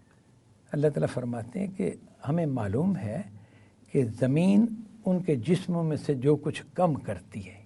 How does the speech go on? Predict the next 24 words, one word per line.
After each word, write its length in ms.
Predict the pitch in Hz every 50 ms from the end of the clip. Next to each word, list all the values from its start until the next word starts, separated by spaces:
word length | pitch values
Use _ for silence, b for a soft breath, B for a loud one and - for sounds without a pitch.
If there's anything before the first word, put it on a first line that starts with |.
| - -
یعنی 220 | 151 139 131 127
زمین 420 | 113 113 123 123 123 127 135 139 135
کی 160 | 135 - 127
مٹی 500 | 123 113 101 - - - - 139 135 - B B B B B B B _ -
ان 100 | 170 156
کے 100 | - 147
جسموں 420 | 127 127 127 - - - 160 156
کو 100 | 143 147
جو 120 | 139 139
کھا 340 | 123 - - - - 127 135
جاتی 540 | 151 135 123 101 - - - 110 98 101 -
ہے، 120 | 95 92 92 - - - _ _ b b b b b b b b b b b b b b b b
کہ 120 | - - 127
وہ 180 | 113 110 107 - - -
جسم 500 | 135 135 135 120 123 131 131 - 156 143
نہیں 220 | 123 120 180 226
رہتے، 380 | 202 143 120 - - - 92 87 - - - - _ - -
یعنی 240 | 117 107 101 104
کہ 140 | 101 107 113 110
کچھ 240 | - 170 147 - 175
ہی 80 | 170
عرصہ 240 | 143 - - - -
بعد 320 | 131 110 101 107 110 107 98 - 180 196 B B B B B B B B B B B - -
وہ 240 | 135 131 131 120